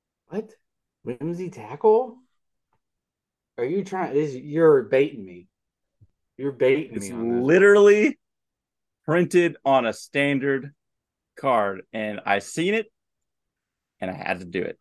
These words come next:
Speaker 2: I don't have the card in front of me, but I seen it, and I had to pick this card because you're the Whimsy Watch.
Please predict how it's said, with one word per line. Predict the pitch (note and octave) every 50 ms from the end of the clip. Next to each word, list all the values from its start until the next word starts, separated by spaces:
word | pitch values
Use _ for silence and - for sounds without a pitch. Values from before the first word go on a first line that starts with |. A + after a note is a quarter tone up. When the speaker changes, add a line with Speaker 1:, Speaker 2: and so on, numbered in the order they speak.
| _ _ _ _ _ _ _ _ _ -
Speaker 2:
I | G2+ A2
don't | B2 C3+ C#3
have | D#3 D3+ B2+
the | A2+
card | - D#3+ D3+ D3 C3+
in | C3
front | - E3+ D#3 C#3 A#2+
of | A2+
me, | A2 G#2+
but | G2 F#2 G#2+
I | G#2+ G#2
seen | - - - D#3+ G3 G#3+
it, | A3+ G#3+ - _ _ _ _ _ _ _ _ _ _ _ _ _ _ _ _ _ _
and | - G#2 G#2 G2+
I | F#2+
had | F2+ G2+ A#2+ B2 C3+ C#3+ B2 -
to | - A#2+
pick | - - C#3 B2+ - _
this | B2+ A2 -
card | - - A#2+ G#2+ G2+ F2+
because | G#2+ G2+ - A2 G#2 F#2+ F2+ F2+
you're | F#2 F#2 G#2 A2+ A#2+
the | G2+ A#2
Whimsy | G#2 A2+ A2+ G#2+ F2+ F#2 F#2
Watch. | F2+ F#2 F#2 F2+ - - - - -